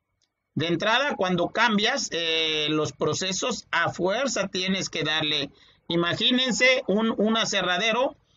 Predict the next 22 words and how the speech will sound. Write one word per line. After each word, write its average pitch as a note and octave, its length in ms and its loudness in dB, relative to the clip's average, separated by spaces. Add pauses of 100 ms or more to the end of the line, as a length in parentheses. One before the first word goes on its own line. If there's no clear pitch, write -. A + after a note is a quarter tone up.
(260)
que D#3 800 0
tiene G3 460 0
un, G3+ 340 2
este, C3 1300 -2
pues C#3+ 120 -2
un C#4+ 120 2
aserradero A#3 540 0
de A#3 80 0
los A3 160 0
viejitos, G#3 560 -2
de F#3 100 -2
esos G3+ 320 -4
que C#3 560 -2
hacen E3 300 -2
mucho F#3 320 0
ruido, F#3+ 260 0
etcétera, F#3+ 420 -4
y F3 120 -2
de F#3 80 -2
repente A3+ 500 -2
instalan G#3+ 540 0
uno, A3 340 0